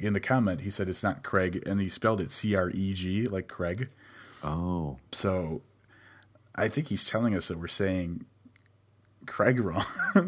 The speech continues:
Speaker 1: but he didn't correct us to what it should be, so guess what? It's Craig.
Speaker 2: The guy's name is Malaz. I mean, come
Speaker 1: Yeah.
Speaker 2: on.
Speaker 1: Yeah. What a
Speaker 2: Jesus.
Speaker 1: made-up name that is.
Speaker 2: <sighs> All right. Um, yeah, let's wrap this up. You go first this time.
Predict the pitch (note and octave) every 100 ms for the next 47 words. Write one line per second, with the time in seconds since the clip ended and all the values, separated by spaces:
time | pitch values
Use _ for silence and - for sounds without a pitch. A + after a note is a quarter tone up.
0 | C#3+ - A#2 C3+ A2+ B2 - - - F2
1 | F#2+ A#2+ - A2 G2+ F#2+ - - G#2 A2
2 | D#3 F3 G#2+ F#2+ F#2+ - - - - -
3 | F#2+ - D#2+ C#2+ - - F2 D2+ C#2+ -
4 | - - _ _ - F3 C#3 - A2 F2+
5 | - D#2+ D#2 D#2 D2+ - C3 - - E2
6 | - F#2 D#2 - - - - - D#2+ C#3+
7 | - - - G#2 F#2 E2+ F2 E2+ F2 F2
8 | F2 F2 E2+ E2 - _ _ - - -
9 | - - - - - - D#3 B2+ G#2 -
10 | - - - - - G2 E2+ C#2 D2 -
11 | - _ - - _ _ - E2 D#2 D2
12 | - C3 D#3+ G#2+ G2 G#2+ G2+ F#2+ - F2
13 | - A2 A2+ G#2 F2 E2 - - D2